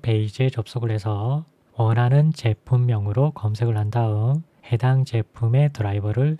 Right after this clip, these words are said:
다운로드 받도록 하겠습니다. 단계 단계 알아보도록 하겠습니다. 엘지 전자 서비스 페이지에 접속을 합니다.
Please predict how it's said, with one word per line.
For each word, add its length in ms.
다운로드 500
받도록 500
하겠습니다. 640
단계 200
단계 280
알아보도록 560
하겠습니다. 720
엘지 280
전자 420
서비스 800
페이지에 440
접속을 400
합니다. 560